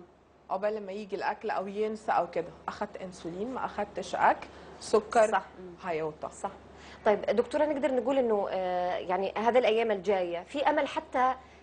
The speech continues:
Speaker 2: ولو بنسبة عشرة في المئة، مش هنقول مئة في المئة، تلمس على خطوات معينة بعيد عن الخلايا الجذعية،
Speaker 1: مم.
Speaker 2: آه، اكتشاف بسيط لأنه كيف نقدر نتعامل مع السكر،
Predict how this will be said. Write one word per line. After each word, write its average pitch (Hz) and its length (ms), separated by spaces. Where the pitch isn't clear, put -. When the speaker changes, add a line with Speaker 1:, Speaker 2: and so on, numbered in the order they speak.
Speaker 2:
ولو 240 240
بنسبة 269 420
عشرة 233 280
في 220 100
المئة، 180 240
مش 220 200
هنقول 240 260
مئة 226 160
في 214 120
المئة، 175 300
تلمس 330 400
على 247 120
خطوات 233 420
معينة 208 360
بعيد 226 200
عن 226 120
الخلايا 202 300
الجذعية، 180 480
Speaker 1:
مم. 202 240
Speaker 2:
آه، 208 200
اكتشاف 294 480
بسيط 277 440
لأنه 240 240
كيف 254 220
نقدر 226 220
نتعامل 214 360
مع 196 100
السكر، 202 540